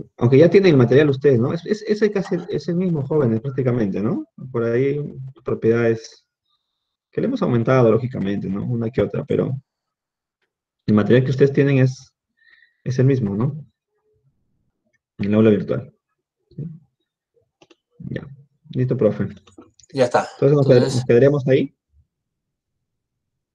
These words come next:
Speaker 1: Están compartiendo los chicos mientras por el chat pasamos las claves.
Speaker 2: Voy a dejar de compartir entonces, ¿ya, Jesús?
Speaker 1: Ya. Voy a detener la grabación, profesor.
Speaker 2: Ya.
Speaker 1: Bueno, jóvenes, ha sido un placer.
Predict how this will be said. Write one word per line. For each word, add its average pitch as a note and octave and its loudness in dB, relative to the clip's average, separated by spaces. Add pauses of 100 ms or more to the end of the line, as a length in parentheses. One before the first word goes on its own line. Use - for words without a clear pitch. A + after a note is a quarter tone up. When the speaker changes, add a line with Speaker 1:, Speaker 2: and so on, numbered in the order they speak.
(2000)
Speaker 1:
Están - -14
compartiendo G#2 -6
los G#2 -6
chicos D3+ -6
mientras - -6 (120)
por - -10
el G2 -10
chat C3+ -4 (360)
pasamos A2 -8
las G2+ -4
claves. A#2+ 0
Speaker 2:
Voy E3 4
a F3+ 8
dejar F3+ 6
de F3+ 4
compartir D#3 2
entonces, B2+ -4
¿ya, A#2+ 0
Jesús? - -12 (1000)
Speaker 1:
Ya. - -8 (160)
Voy C#3 2
a D#3 4
detener C#3+ 4
la C3+ 2
grabación, A#2+ 0
profesor. A#2+ -6 (800)
Speaker 2:
Ya. - -6
Speaker 1:
Bueno, C3 2
jóvenes, C#3 2
ha B2 -4
sido B2+ 2
un B2+ 0
placer. C3+ -2